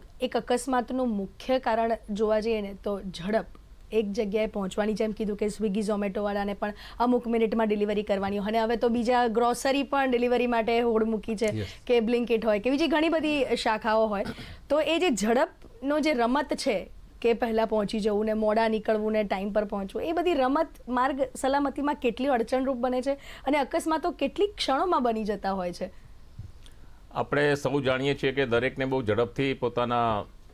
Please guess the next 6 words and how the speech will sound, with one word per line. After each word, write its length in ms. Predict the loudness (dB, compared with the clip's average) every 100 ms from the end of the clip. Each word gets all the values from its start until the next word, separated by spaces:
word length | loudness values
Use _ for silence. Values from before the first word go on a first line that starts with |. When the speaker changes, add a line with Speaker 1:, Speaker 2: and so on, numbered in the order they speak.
| -2 -2
Speaker 3:
<clears throat> 600 | -2 -8 -14 -18 -18 -18 -10
સ્થળે 280 | -2 0
પહોંચવું 400 | 2 0 0 0
હોય 140 | 2 0
છે, 440 | 0 -4 -4 -18 -18 -18 -18 -18 -18 -6
પરંતુ 720 | -2 0 0 0 2 2 2